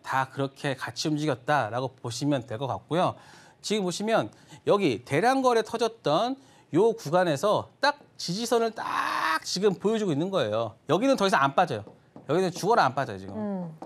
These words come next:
Speaker 1: 안 빠지기 때문에 바닥은, 바닥은 확인.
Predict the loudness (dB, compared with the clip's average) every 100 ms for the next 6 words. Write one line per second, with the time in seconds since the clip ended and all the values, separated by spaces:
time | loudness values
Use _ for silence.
0 | -10 -2 0 0 0 0 2 0 -2 -16
1 | -20 -20 -6 -2 2 2 0 -2 -4 -8
2 | _ -20 -20 _ -20 -20 _ _ _ _
3 | _ _ _ _ -6 -2 -2 -2 -6 -6
4 | -6 -4 -4